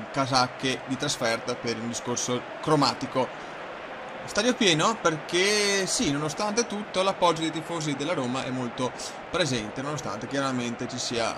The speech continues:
un bel po' di gap tra il punteggio dell'andata e quello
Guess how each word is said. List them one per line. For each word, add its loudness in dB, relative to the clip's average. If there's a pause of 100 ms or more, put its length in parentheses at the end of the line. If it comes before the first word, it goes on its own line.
(100)
un -4
bel 0
po' -2
di -2 (200)
gap -2
tra -2
il -2
punteggio 0 (180)
dell'andata 4
e -6
quello 2